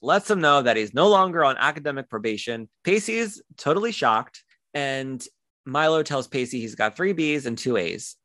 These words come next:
and Pacey doesn't even believe him. He notices that Mister Milo is smiling, and he points out that he's never seen him smile before, and Milo tells Pacey to just keep up the good work. And I was like, "I actually like this character <laughs> now." Like, I liked him in this episode.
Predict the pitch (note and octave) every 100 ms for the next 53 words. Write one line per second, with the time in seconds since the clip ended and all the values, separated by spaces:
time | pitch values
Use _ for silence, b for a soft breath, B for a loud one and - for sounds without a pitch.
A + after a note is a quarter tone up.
0 | - A#2 A#2 A2+ B2 A#2+ A#2+ A2 A2 G2+
1 | G2+ F#2 F2+ E2 G#2+ - B B B B
2 | B _ - C3+ D3+ D3+ D#3+ D#3 E3 C#3+
3 | C#3+ B2+ B2+ B2 B2+ B2+ C3+ C#3+ C#3+ -
4 | A2+ A2 G#2+ G#2+ A2 - A2 G#2+ - C3
5 | B2 A#2+ A2+ G#2+ G#2 A#2 A#2+ A#2+ A#2 A2
6 | - F#2 F#2+ F#2 G2 - G2 G2 G2 -
7 | G#2+ G#2+ G#2+ - A2+ A2+ A#2+ A2 G#2+ -
8 | C#3+ C#3+ C#3 C3+ - b b b C3 C3
9 | - B2 A2 - G#2+ G#2 F#2 F#2+ - D3+
10 | C#3 C3+ C3+ C3 - - - F#3 C#4 -
11 | D4+ D#3+ D3 C#3+ C#3+ - A2 B2 B2+ A#2+
12 | - A#3 - A3+ - A#3 D3+ E3 F3+ G3+
13 | - F3+ C3+ A#2 A#2 G#2+ A2 F2+